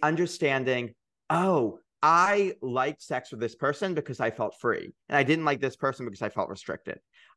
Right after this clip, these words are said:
I liked this job because it made me feel empowered. I didn't like this job because I had no autonomy." It's understanding why you feel what you do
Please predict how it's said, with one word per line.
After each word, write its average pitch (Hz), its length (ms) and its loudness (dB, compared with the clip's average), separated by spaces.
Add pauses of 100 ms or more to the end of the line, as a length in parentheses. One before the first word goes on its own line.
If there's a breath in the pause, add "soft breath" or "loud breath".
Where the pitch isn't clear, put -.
I 160 220 6
liked 170 440 4
this 143 200 0
job 131 440 6
because 123 320 -2
it 120 120 -6
made 120 220 -2
me 117 100 -6
feel 117 200 -2
empowered. 104 560 0
I 131 80 -4
didn't 139 200 -6
like 139 120 -4
this 131 160 -2
job 104 300 0
because 110 160 -12
I 110 60 -2
had 107 80 -4
no 104 120 -4
autonomy." 92 560 -8 (380 soft breath)
It's 147 120 0
understanding 170 640 2
why 117 320 6
you 165 180 -2
feel 135 280 0
what 160 100 0
you 160 100 -4
do 110 360 -2